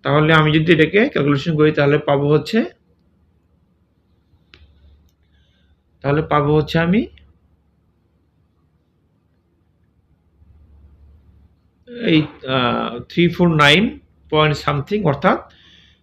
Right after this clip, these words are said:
তিনশো পঞ্চাশ কেজি লিখলাম আমি। তিনশো পঞ্চাশ কেজি আমি পেলাম।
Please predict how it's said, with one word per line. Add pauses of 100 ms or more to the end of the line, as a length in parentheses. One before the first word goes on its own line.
(140)
তিনশো
পঞ্চাশ
কেজি
লিখলাম
আমি। (360)
তিনশো
পঞ্চাশ
কেজি
আমি
পেলাম।